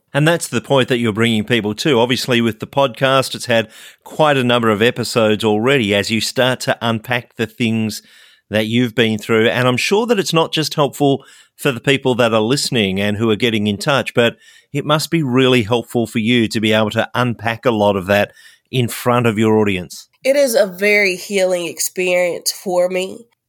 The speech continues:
Speaker 2: I was told at the age of sixteen that I would be standing before the people, talking to the people,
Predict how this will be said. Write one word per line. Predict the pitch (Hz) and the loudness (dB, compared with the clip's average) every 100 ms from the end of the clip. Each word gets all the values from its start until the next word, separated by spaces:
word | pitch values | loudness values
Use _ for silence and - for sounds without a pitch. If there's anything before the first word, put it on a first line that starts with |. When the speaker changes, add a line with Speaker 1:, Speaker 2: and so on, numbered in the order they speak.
| 185 | 0
Speaker 2:
I | 214 | 0
was | 226 214 | 2 -2
told | - - 196 190 190 190 | -4 -2 2 4 2 -2
at | - 180 | -2 -2
the | - | -2
age | 170 175 180 | 0 0 0
of | 180 | -6
sixteen | - 175 - - 208 190 170 170 - - - - | -6 -4 -6 -4 -4 -2 -4 -8 -10 -20 -20 -10
that | 214 196 180 | 0 2 2
I | 175 | 2
would | 175 175 | 0 -2
be | 190 | -6
standing | 190 - 180 180 180 170 | -2 0 2 2 2 0
before | 165 165 185 180 | -2 -4 -2 -2
the | 165 | -4
people, | - - 196 180 175 156 151 156 - _ - | -10 -8 -6 -6 -6 -6 -6 -12 -20 _ -6
talking | - 196 190 165 165 | 0 2 2 -2 -2
to | 180 | -6
the | 156 | -6
people, | 156 208 190 170 143 - | -8 -6 -4 -2 -2 -4